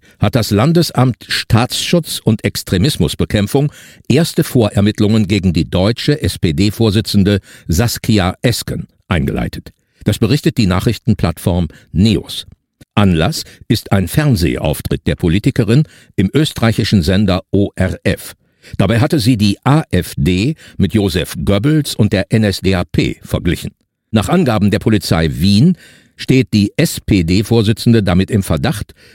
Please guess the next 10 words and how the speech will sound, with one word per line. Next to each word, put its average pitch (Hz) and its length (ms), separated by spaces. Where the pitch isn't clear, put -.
unter 120 240
anderem 135 300
gegen 113 220
das 107 240
österreichische 107 640
Verbotsgesetz - 1120
verstoßen - 540
zu - 160
haben. - 300
Dieses 110 540